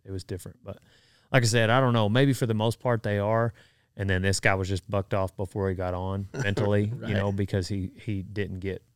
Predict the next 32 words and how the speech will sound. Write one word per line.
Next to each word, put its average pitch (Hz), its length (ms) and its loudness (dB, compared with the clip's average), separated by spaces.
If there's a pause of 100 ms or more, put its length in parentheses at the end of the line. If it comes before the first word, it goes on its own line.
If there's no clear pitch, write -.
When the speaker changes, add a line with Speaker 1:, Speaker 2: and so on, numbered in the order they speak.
(260)
Speaker 1:
what 101 200 -6
he 95 40 -2
had 90 100 -6
wanted. 98 420 -2
But, 95 180 -6 (100)
uh, 92 220 -8
or, 104 320 -2
or, 92 260 -4 (240)
but 90 140 -10
they, 101 160 2
they 95 220 -2
look 123 440 -2
different 104 320 -6
enough 92 220 -8
that 95 100 -16
it 90 100 -14
seems 101 220 -8
like 87 160 -10
they 90 120 -10
would 92 280 -8
be. 92 180 -16 (280)
Are 110 80 -2
they 104 100 4
a 101 60 4
lot 110 180 2
meaner? 113 360 0 (460)
Speaker 2:
Yeah, 123 280 4
they're, 123 420 2
uh, 107 340 0
they're 107 180 -2
faster, 143 840 0 (200)
and 101 460 -4